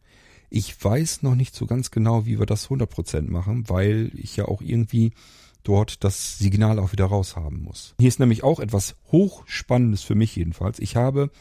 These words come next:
an meinem Mischpult es noch, noch kein einziges Mal erlebt, dass ich, ähm, den Sound von, ähm, meinem iPhone hier in meiner Aufnahme drin hatte, dass ich das im Monitoring mir mit anhören kann. Das habe ich bisher noch nicht erlebt.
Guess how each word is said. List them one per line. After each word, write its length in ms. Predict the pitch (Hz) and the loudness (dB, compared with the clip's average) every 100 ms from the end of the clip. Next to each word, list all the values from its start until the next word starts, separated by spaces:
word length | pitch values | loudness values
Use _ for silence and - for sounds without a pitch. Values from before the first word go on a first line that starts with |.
| _ | _
an 220 | - 110 101 | 0 2 4
meinem 360 | 110 185 135 | 4 4 2
Mischpult 520 | 98 - - 110 175 - | 2 -2 -2 0 0 -6
es 160 | 110 | -6
noch, 100 | 107 | -2
noch 180 | 98 98 | -2 -4
kein 200 | - 107 | -2 -4
einziges 460 | - 113 - 110 104 | -2 -6 -2 -2 0
Mal 220 | 110 101 | 0 0
erlebt, 420 | 87 90 139 - - - - _ _ _ _ _ _ _ | 0 0 -2 -4 -20 -20 -20 _ _ _ _ _ _ _
dass 340 | - 107 107 113 | -2 2 2 0
ich, 180 | 120 - - - - - _ _ _ _ - | -4 -6 -18 -20 -20 -20 _ _ _ _ 0
ähm, 260 | 101 101 | 2 4
den 140 | 98 98 | 4 2
Sound 440 | - 110 120 165 | 2 2 2 -2
von, 680 | - - 113 113 110 113 113 - | -4 -2 2 2 2 2 -2 -6
ähm, 340 | 104 98 98 101 | -6 -2 0 0
meinem 280 | 101 95 98 | 4 4 4
iPhone 600 | 135 208 - 90 120 196 _ _ - | 0 -4 -4 -2 0 -2 _ _ -20
hier 480 | 110 139 143 131 - | -12 -4 0 0 -2
in 340 | - 120 127 | -4 -2 2
meiner 220 | 117 117 | 2 2
Aufnahme 360 | 160 - 90 85 | 0 -2 -2 -2
drin 220 | - 85 | -2 -2
hatte, 180 | 82 - | -4 -4
dass 180 | 95 - | -6 -4
ich 80 | |
das 200 | - 104 | -2 -4
im 320 | - 139 151 160 _ _ _ _ | 0 2 2 0 _ _ _ _
Monitoring 720 | 110 117 185 196 - 143 131 120 | 4 6 6 4 2 0 2 2
mir 160 | 113 | 2
mit 140 | 113 110 | 2 0
anhören 360 | 104 92 76 | -2 -2 -6
kann. 280 | 76 65 87 | -8 -12 -8
Das 220 | 98 104 | -6 -6
habe 100 | 127 | -4
ich 80 | 120 | -6
bisher 260 | - - 110 | -8 -6 -4
noch 140 | 98 | -2
nicht 160 | 98 85 | -2 -2
erlebt. 420 | 80 80 - - | -6 -10 -14 -20